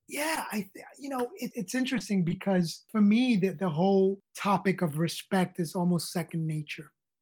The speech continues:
right? It's something that, that you learn and that you perfect as you grow. I think that, you know, when I go to a building, I am just as nice to the person at the door as I am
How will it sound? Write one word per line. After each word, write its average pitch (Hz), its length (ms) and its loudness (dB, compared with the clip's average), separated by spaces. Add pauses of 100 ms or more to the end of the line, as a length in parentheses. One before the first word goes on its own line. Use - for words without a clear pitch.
right? 190 220 -2 (120)
It's - 280 -4
something 208 400 2
that, 185 300 2 (200)
that 196 220 -2
you 190 180 2
learn 185 460 4 (380)
and 196 120 0
that 185 140 0
you 180 120 2
perfect 190 760 -2 (240)
as 175 200 2
you 190 280 2
grow. 190 500 2 (260)
I 190 120 2
think 196 300 0
that, 190 260 2 (420)
you 202 80 -2
know, 196 100 4
when 180 200 2
I 180 180 2
go 185 280 2
to 180 560 0 (200)
a 202 40 0
building, 170 420 4 (340)
I 214 160 6
am 190 220 6
just 202 260 2
as 202 220 2
nice 185 520 0 (360)
to 202 100 -6
the 180 100 4
person 185 380 2
at 180 140 2
the 185 60 2
door 170 420 2 (360)
as 180 180 2
I 180 160 6
am 175 420 2